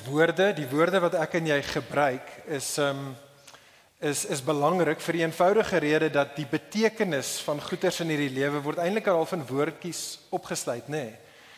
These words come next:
Is dit die manier wat ek en jy sin maak van alles, is ons het woordjies waarin betekenis is, wat ons help sin maak van, van alles in hierdie wêreld. Maar woorde is ook nogals glipperig. En vir daai rede is woorde nogals gevaarlik, want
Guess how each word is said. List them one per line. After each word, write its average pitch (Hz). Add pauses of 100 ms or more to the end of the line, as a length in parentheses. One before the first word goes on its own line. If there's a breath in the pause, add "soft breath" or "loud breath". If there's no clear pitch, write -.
Is 151
dit 165
die 170
manier 165
wat 208
ek 180
en 190
jy 170
sin 233
maak 202
van 170
alles, 180
is 156
ons 170
het 160
woordjies 170
waarin 151
betekenis 180
is, 147 (320 loud breath)
wat 143
ons 151
help 151
sin 170
maak 139 (580 loud breath)
van, 147 (120)
van 147
alles 151
in 160
hierdie 143
wêreld. 127
Maar 151
woorde 147
is -
ook 214
nogals 175
glipperig. - (440 loud breath)
En 135
vir 160
daai 160
rede 208
is 175
woorde 160
nogals 147
gevaarlik, 156
want 139